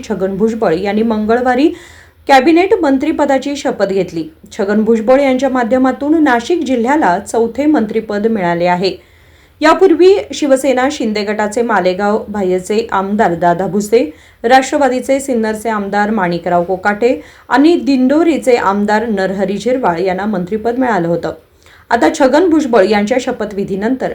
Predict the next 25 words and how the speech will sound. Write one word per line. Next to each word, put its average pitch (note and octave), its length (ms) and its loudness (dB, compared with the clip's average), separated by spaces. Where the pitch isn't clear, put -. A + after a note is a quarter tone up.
नाशिकच्या A#3+ 540 -2
पालकमंत्रीपदासाठी G3 1200 -2
नवे A#3 340 0
राजकारण F3 600 -2
तापू G#3+ 260 -2
लागलंय. E3 400 -2
शिवसेना, A3 520 2
भाजप G#3 500 0
आणि G#3+ 160 0
राष्ट्रवादी G3+ 500 -2
काँग्रेस A3 520 0
या A3 120 0
तिन्ही B3 340 -2
पक्षांनी D4 540 0
या G3 100 0
पदावर G3 480 0
याआधी G3 540 2
दावा F#3 320 2
केला F3+ 280 0
आहे. F3+ 480 -2
नाशिकच्या F4+ 480 4
पालकमंत्रीपदासाठी G#3+ 1300 2
भाजपकडून G3+ 640 0
गिरीश F#3+ 340 0
महाजन, G3 420 0